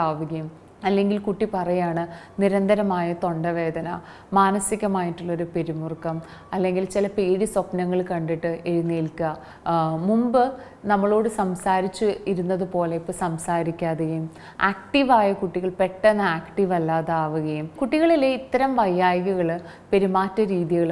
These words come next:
മാതാപിതാക്കളായ നമ്മൾ ശ്രദ്ധിക്കേണ്ടതുമാണ്. ഒരു കുട്ടി അവനവൻ്റെ ശരീരത്തെക്കുറിച്ച് മനസ്സിലാക്കേണ്ടതും അവനവൻ്റെ ശരീരത്തിൻ്റെ ഓരോ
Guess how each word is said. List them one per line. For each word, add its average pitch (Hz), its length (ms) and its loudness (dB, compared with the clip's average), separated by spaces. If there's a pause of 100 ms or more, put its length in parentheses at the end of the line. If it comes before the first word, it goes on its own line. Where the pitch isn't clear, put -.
(140)
മാതാപിതാക്കളായ 180 840 0 (120)
നമ്മൾ 156 240 -4 (120)
ശ്രദ്ധിക്കേണ്ടതുമാണ്. 160 1000 -2 (380)
ഒരു 311 120 4 (100)
കുട്ടി 226 300 -2 (300)
അവനവൻ്റെ 262 680 0 (120)
ശരീരത്തെക്കുറിച്ച് 208 880 0 (100)
മനസ്സിലാക്കേണ്ടതും 170 1040 -2 (360)
അവനവൻ്റെ 233 500 0 (100)
ശരീരത്തിൻ്റെ 185 720 -2 (720)
ഓരോ 233 300 6